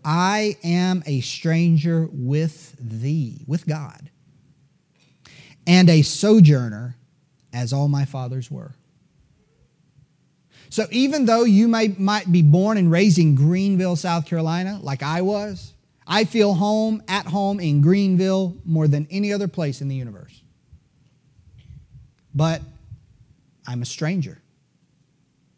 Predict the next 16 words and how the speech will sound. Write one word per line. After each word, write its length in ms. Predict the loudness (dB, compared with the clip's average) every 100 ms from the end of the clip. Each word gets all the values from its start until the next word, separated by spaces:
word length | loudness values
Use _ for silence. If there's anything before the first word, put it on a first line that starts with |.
| _ _ _ _ _ _ _ -8
Even 280 | -2 0 0
here, 400 | -2 -4 -8 -20 _ _ _ _ _ _ _ _ _
I'm 160 | -10 -8
not 180 | -10 -14 _ _ -8
particularly 640 | -6 -2 -4 -4 -6 -6 -6
in 120 | -8
place. 320 | -8 -10 -6
What 120 | 0
do 40 | 2
I 80 |
mean 180 | 4 4
by 100 | 4
that? 180 | -2 -12 _ _ _ _ _ _ -20 -20 _ _ _ _ _ _ _ _ -20 _ _ _ _ _ _ _ _ _ _ _ _ _ _ _ _ _ _ _ -4
I 120 | 4
mean 300 | 6 8 8
that 280 | 8 6 2